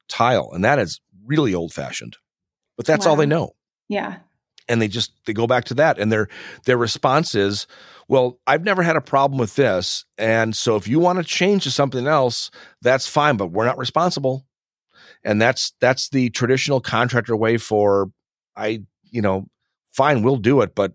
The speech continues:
Speaker 1: we're not gonna put any time in to learning about it." So either find another contractor or, you know, again, dangle that carrot of, "I will pay you, you know, a day or a half a day, uh, of labor just to learn, just to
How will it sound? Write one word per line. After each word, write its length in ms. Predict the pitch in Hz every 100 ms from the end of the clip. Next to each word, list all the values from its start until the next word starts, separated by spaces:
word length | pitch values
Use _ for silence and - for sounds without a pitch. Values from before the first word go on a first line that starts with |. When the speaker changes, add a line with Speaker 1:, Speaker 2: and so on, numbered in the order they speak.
| _
Speaker 1:
we're 120 | 107
not 160 | 117 123
gonna 120 | 107
put 220 | - 98 -
any 200 | 135 123
time 320 | - 113 107
in 240 | 82 80 - _ _
to 100 | -
learning 320 | 95 98 82 67
about 220 | 60 -
it." 100 | - _ _ _ _ _ _
So 360 | - 107 98 85 - - - -
either 220 | 123 120 110
find 280 | 127 135
another 180 | 135 123
contractor 760 | 123 117 117 120 113 - 107 101
or, 440 | 95 98 95 92 82 _ _
you 100 | 104
know, 120 | 92 - _ _ _
again, 500 | 117 101 107 92 80 _ _ _
dangle 320 | - 120 123 117
that 220 | 104 -
carrot 360 | 113 110 104
of, 280 | 92 95 85 - - -
"I 80 | 110
will 120 | 104
pay 260 | - 117 113
you, 400 | 110 104 101 92 _ _ _ _ _ _ _ -
you 80 |
know, 200 | 107 92 85
a 80 | 98
day 320 | 107 104 104
or 100 | 95
a 60 |
half 240 | - 113 107
a 60 |
day, 420 | 98 98 98 98 92 _ -
uh, 220 | 90 85
of 160 | 90 90
labor 360 | 104 104 98
just 460 | 90 - 117 - -
to 80 | 104
learn, 420 | 95 90 80 64
just 220 | 107 107
to 200 | 110 92